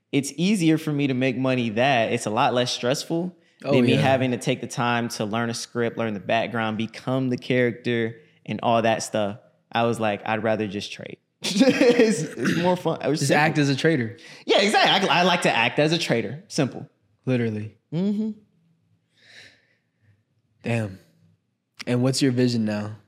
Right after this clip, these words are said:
Speaker 2: for your life?
Speaker 1: Uh, me, I honestly, I like to make money to give it away. I personally, I want, I wanna make so much money where I'm able to live comfortably. I love to travel.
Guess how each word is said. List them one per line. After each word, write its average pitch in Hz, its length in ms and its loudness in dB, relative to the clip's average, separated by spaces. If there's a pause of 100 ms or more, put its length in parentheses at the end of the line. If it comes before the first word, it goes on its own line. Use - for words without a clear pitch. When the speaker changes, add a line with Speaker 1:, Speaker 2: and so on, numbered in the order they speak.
(580)
Speaker 2:
for 117 140 -4
your 110 120 -2
life? 107 400 -8 (460)
Speaker 1:
Uh, 120 400 2
me, 147 600 -2
I 117 340 2
honestly, 120 600 -2
I 117 140 2
like 120 240 0
to 107 460 -6
make 120 200 -2
money 135 220 -2
to 104 60 -6
give 104 160 -6
it 107 60 -6
away. 104 300 -8 (720)
I 120 160 2
personally, 170 500 0
I 135 120 4
want, 151 320 2
I 135 120 2
wanna 151 260 2
make 131 240 0
so 135 220 0
much 139 240 0
money 127 260 0
where 117 180 0
I'm 117 160 0
able 117 220 0
to 107 320 -6
live 127 240 -2
comfortably. 117 300 -2
I 117 60 2
love 127 200 2
to 120 60 -6
travel. 107 340 -4